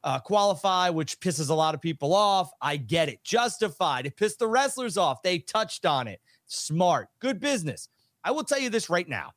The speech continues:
If Logan Paul wins that goddamn briefcase and challenges for a world championship and wins, I will come on here and I will have a J D S rant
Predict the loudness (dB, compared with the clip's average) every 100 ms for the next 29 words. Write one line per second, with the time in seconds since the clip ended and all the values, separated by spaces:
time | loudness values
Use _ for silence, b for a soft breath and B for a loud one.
0 | _ _ -12 -2 0 2 0 2 2 2
1 | 0 -2 0 -2 0 0 0 -2 -4 -2
2 | -2 -4 -10 -12 -12 -14 _ _ _ B
3 | B -2 0 2 2 2 -2 -4 0 0
4 | 2 0 -2 0 2 2 0 -2 -2 -2
5 | -6 -6 -10 -10 -6 -4 -2 -2 -2 -4
6 | -6 -10 _ _ _ -2 0 2 2 2
7 | 4 4 2 0 -4 -4 -8 _ b b
8 | b -2 0 2 0 0 0 0 0 2
9 | 2 2 0 -2 -4 -2 -2 -2 -2 -2
10 | -2 -6 -6 -4 -2 -4